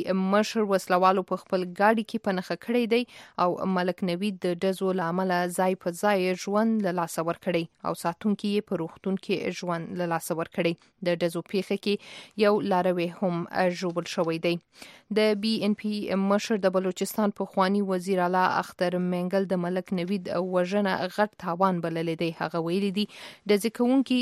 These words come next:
کېدای شي نامعلومه کسان پاتې شي، خو د دوی لپاره معلوم دي. هغه په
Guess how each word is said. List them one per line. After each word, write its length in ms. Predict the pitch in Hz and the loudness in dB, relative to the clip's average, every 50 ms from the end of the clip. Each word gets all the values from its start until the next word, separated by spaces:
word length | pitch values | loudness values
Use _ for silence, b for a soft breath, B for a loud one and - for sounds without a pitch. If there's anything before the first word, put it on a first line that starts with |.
| 220 - | 0 0
کېدای 320 | - 220 196 202 196 233 262 240 - - | 0 0 0 2 2 0 0 0 0 0
شي 120 | 202 180 180 180 | 0 0 0 0
نامعلومه 560 | 175 170 170 170 170 180 190 185 180 170 170 170 - - 170 - - - | 0 0 0 0 0 0 0 0 0 0 0 0 0 -2 -4 -4 -6 -10
کسان 400 | 190 180 - - 180 175 180 180 180 180 | -12 -8 -4 -2 0 0 0 0 0 -2
پاتې 360 | 175 - - 214 240 - 247 - - | -2 0 0 0 0 0 -2 -4 -2
شي، 120 | - 262 247 B B B B B B - | -2 -4 -4 B B B B B B -2
خو 180 | - 254 247 247 202 196 196 | 2 4 4 4 4 4 2
د 100 | 190 180 196 | 2 2 0
دوی 160 | 208 208 208 202 143 156 180 185 180 | 0 0 0 0 2 2 2 2 0
لپاره 360 | 170 - - 190 170 165 170 175 170 | 0 0 0 0 0 0 0 0 0
معلوم 320 | 170 185 180 180 170 165 156 | 0 0 0 -2 -2 -2 -4
دي. 160 | 165 170 160 _ _ _ _ - | -4 -6 -6 _ _ _ _ -4
هغه 200 | 180 170 165 180 170 | -4 -4 -2 -4 -4
په 60 | - | -4